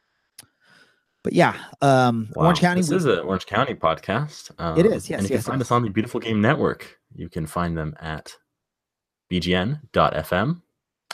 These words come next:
Speaker 2: in your web browser bar, or you can find them on Twitter at the B G N F M.
Speaker 1: Yes. But by the way, English player. Hey, uh, fans, tweet at
Speaker 2: Another
Speaker 1: us
Speaker 2: draft.
Speaker 1: my,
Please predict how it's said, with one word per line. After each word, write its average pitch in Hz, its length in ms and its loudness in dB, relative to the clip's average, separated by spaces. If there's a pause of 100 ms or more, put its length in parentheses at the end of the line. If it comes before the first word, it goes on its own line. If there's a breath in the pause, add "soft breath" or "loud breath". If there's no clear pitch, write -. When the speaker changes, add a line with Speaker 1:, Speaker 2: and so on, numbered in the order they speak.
(120)
Speaker 2:
in 85 120 -4
your 78 180 -4
web 82 240 -8
browser 85 260 -2
bar, 117 420 0
or 110 100 -4
you 131 60 -2
can 123 160 -6
find 123 280 -4
them 123 300 -6
on 170 160 -2
Twitter 139 400 0
at 104 200 -2 (100)
the 95 280 -2
B 82 160 -2
G 78 160 -2
N 78 320 -4
F 67 200 -6
M. 107 240 -6 (1800 soft breath)
Speaker 1:
Yes. - 560 0 (600)
But 131 220 4
by 131 120 8
the 147 60 8
way, 120 220 4 (560)
English 190 300 2
player. 165 280 2 (240 soft breath)
Hey, 175 220 4
uh, 123 300 2 (340)
fans, 160 560 -2 (420)
tweet 240 260 0
at 156 140 4
Speaker 2:
Another 131 180 0
Speaker 1:
us 127 120 -2
Speaker 2:
draft. 98 220 -6
Speaker 1:
my, 147 120 0